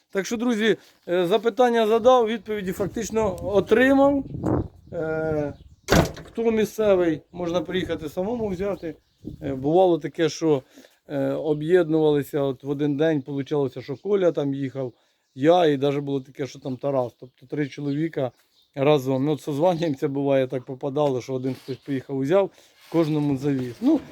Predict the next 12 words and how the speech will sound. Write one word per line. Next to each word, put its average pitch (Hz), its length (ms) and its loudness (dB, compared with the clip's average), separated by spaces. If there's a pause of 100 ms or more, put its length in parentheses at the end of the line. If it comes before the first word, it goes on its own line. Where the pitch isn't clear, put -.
(120)
такі 208 260 -4
випадки 170 480 0
також 131 420 -4 (360)
бувають. 131 500 0
Так 151 140 -2
що 175 160 -4
таке 165 340 2 (300)
получилося 170 520 -2
у 156 40 2
нас 160 200 0
коротке 165 400 -4
відео. 202 460 -2